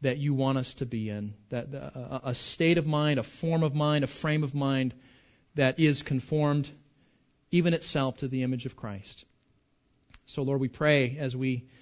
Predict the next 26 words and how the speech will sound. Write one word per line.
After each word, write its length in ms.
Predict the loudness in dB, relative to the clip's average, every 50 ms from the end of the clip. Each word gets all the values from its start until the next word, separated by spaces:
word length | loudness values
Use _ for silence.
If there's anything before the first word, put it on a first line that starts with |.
| -20 _ _
continue 640 | 2 4 4 4 4 4 4 6 8 10 10 10 8
in 160 | 6 4 0
our 140 | 0 0 0
Christmas 360 | 0 0 0 0 0 -4 -4
traditions 680 | -4 -4 -4 2 2 2 2 4 2 2 2 2 0 0
and 160 | -2 -4 -4
songs 640 | -4 -2 0 2 2 4 2 2 2 0 -2 -6 -12 -16 -20 -20 -20 -20 _ _ _ _ _
and 100 | -4 -2
familiar 420 | 0 0 2 2 4 4 4 4 2
verses 640 | 2 0 -2 -4 -6 -8 -8 -8 -8 -10 -12 -14 -16 _ _ _ -6
that 300 | -2 -2 -2 -2 0 0
this 220 | 0 2 2 0
would 140 | -2 -2 0
be 140 | 2 2 2
a 80 | 2 0
key 440 | -4 -10 -10 -4 0 2 2 2
part 460 | 0 -2 -8 -4 0 0 0 0 -2 -6
of 120 | -8 -6
our 120 | -6 -6
spiritual 480 | -6 -10 -8 -4 -4 -4 -2 -4 -6 -8
health 480 | -6 -6 -6 -6 -8 -10 -16 -20 -20 _ _ _ _ _ _ _ _ _ _ _ _ _ _ _ _ _
as 140 | -16 -10 -6
we 80 | -6 -4
once 280 | 0 0 -2 -2 -2
again 260 | -4 -2 -2 0 0 0
marvel 500 | 0 0 0 -2 -2 -2 -4 -6 -8